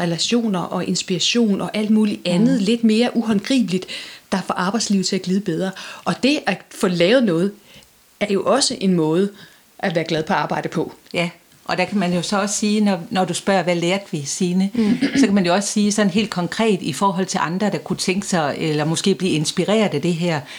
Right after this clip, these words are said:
Speaker 2: Så det, vi lærte, det var, at det er virkelig vigtigt, at der er den ledelsesmæssige opbakning. At der er tid til det.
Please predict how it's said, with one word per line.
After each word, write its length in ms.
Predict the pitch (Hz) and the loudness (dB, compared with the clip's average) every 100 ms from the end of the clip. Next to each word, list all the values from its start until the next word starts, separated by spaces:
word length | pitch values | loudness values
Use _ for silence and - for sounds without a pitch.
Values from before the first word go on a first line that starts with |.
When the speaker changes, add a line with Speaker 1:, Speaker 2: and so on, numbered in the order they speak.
| - - | -16 -14
Speaker 2:
Så 120 | - | -2
det, 200 | 196 214 | 2 4
vi 60 | 214 | 4
lærte, 320 | 196 175 196 - | 4 4 0 0
det 140 | 196 | 0
var, 240 | 175 175 202 | 2 -2 -2
at 200 | 180 - | -4 0
det 180 | 180 180 | 0 0
er 160 | 156 | -2
virkelig 420 | 156 180 214 196 170 | -2 0 0 0 -2
vigtigt, 340 | 202 - 170 | -2 -4 -6
at 180 | 170 165 | -4 -2
der 60 | |
er 80 | 160 | -2
den 120 | 175 | 2
ledelsesmæssige 840 | 185 175 196 208 - 170 175 - 180 | 2 2 2 0 -4 -2 0 0 0
opbakning. 640 | 175 - 147 - 131 135 - - - - - | -2 -2 -4 -2 -2 -2 -8 -20 -20 -20 -4
At 180 | 185 196 | -2 2
der 60 | |
er 100 | 185 | 0
tid 360 | 185 - 262 254 | 0 0 0 0
til 260 | - 156 | 0 -2
det. 120 | 180 | -2